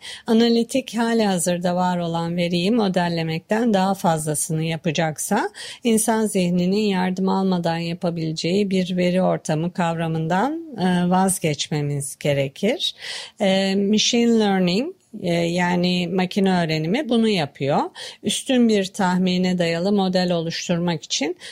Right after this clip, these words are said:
aykırı değerlerin ortaya çıkma potansiyelini göz önünde bulundurmalıyız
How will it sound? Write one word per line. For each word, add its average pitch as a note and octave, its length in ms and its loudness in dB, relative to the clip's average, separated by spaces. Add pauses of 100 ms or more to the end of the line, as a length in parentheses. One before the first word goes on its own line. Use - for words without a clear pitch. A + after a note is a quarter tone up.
(140)
aykırı G#3 480 2
değerlerin F3 600 0
ortaya F#3+ 520 2
çıkma F#3 380 -2
potansiyelini F3 920 0
göz G#3 240 2
önünde D3 480 0
bulundurmalıyız C#3+ 1040 -4